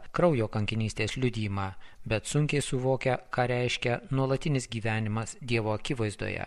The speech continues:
liudijant herojiškas dorybes. Manau, kad dar vaikystėje Jurgis Matulaitis tikriausiai turėjo labai realią,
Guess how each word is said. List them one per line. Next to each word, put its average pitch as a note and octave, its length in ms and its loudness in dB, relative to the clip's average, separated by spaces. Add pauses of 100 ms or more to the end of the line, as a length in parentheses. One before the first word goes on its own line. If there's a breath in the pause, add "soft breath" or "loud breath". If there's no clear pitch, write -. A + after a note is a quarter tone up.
(300 loud breath)
liudijant A2 640 0
herojiškas G2+ 560 -2
dorybes. A#2+ 600 -2 (380)
Manau, D3 320 6
kad C#3+ 160 2
dar C#3+ 160 4
vaikystėje B2+ 680 2
Jurgis G#2 340 -2
Matulaitis A#2+ 720 0
tikriausiai A#2 480 0
turėjo A#2 400 0
labai B2+ 400 0
realią, B2+ 460 2